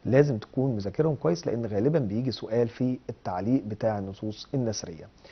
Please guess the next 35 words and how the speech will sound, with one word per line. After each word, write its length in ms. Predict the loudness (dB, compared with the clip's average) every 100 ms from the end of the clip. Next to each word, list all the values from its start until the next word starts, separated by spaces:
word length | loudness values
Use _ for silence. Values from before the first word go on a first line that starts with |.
| -20 -20 2
طب 120 | 4
التعريف 360 | 4 4 4 4
بالكاتب، 480 | 2 2 0 0 -6
التعريف 320 | -4 -2 0
بالكاتب، 420 | -2 -4 -6 -6 -10 -14 -20 -20 -20 0
آه، 180 | 4 4
آه، 60 | 2 -4 -4 -4
ال-، 440 | -2 -2 -2 -2
أو 120 | -4
التعريف 300 | -2 2 2
بالشاعر، 500 | 2 0 2 2 2 -2 _ _ _ -20 -20 _ -2
أنت 360 | 0 0 -2 -4 0
تعرف، 420 | 4 4 2 -6 -20 _ -6
آه، 40 |
يعني 340 | 0 2 2
عنه 220 | 0 0 0
فكرة 320 | -2 -2 0
بسيطة، 440 | 0 -2 -6 -8 -14 -20 -20 _
ولو 720 | 2 6 6 4 -2 4 6 6
هو 240 | 6 8
ليه 140 | 8 6
لقب 320 | 4 2 0 -4 -18 -20 _ -2
لقب 400 | -2 2 0 2
بيه 180 | 0 -2 2
زي 140 | 0
محمود 240 | 2 -4
حسن 200 | -4 -6
إسماعيل 300 | -6 -4 -2
مثلا 300 | -2 -2 -4
شاعر 220 | 2 2 4
الكوخ، 320 | 2 -2 -4 -20 -20 -16 0
تعرف 400 | 4 4 2 -6 -20 -20 -20 _
إن 120 | 0 2
هو 220 | 4 4
لقب 440 | 2 0 -2 -2